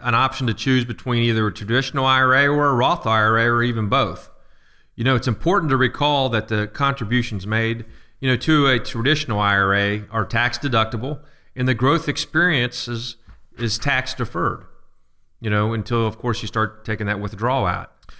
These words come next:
On the other hand, contributions to a Roth I R A are not tax deductible, but, but both the growth it experiences and the distributions it provides will be tax free.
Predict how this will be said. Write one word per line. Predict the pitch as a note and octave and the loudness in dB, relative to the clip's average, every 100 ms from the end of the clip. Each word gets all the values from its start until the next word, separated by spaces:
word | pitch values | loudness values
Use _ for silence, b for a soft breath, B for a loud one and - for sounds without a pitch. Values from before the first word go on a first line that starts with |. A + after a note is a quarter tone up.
| b b | b b
On | C3 | 2
the | A#2 | 4
other | D3+ F#3+ B2 | 4 4 4
hand, | A#2+ A2+ A2 | 4 2 0
contributions | C3 C#3 - G#2+ C#3 C#3+ A#2+ | 0 2 2 2 2 0 -4
to | - A2 | 0 2
a | |
Roth | G#2+ D3+ F3 | 2 0 0
I | A2 G#2 | 2 2
R | G#2 | 2
A | G#2 | 2
are | G#2 | 2
not | B2 A2+ - | 2 0 -2
tax | A#2 A#2 | -2 -2
deductible, | - G2 C3 - F2 F#2 - b b b | -4 -2 -2 -2 -6 -6 -8 b b b
but, | A#2+ A#2 - - - | -4 -4 -6 -20 -6
but | B2+ G#2+ G#2+ | -2 -2 2
both | F#3+ F3+ C#3 - A2+ | 2 4 0 -4 -4
the | A2+ | -4
growth | G2 C3+ F#3+ - - | 0 2 2 0 -2
it | A#2 | -2
experiences | A#2 - C#3+ D#3 D3+ C3 | -2 -2 2 2 2 0
and | B2 A#2+ | 2 2
the | G#2 | 0
distributions | C#3 - G#2+ A2 F#3 - B2 G#2 | -2 -2 -2 0 0 2 0 0
it | A2+ | -4
provides | G#2+ F#2+ G#2 G#2 | -4 0 2 0
will | A2 | -2
be | G2+ | -4
tax | - A2+ G2+ - | -2 0 0 -2
free. | - A#2+ F2+ | -2 0 0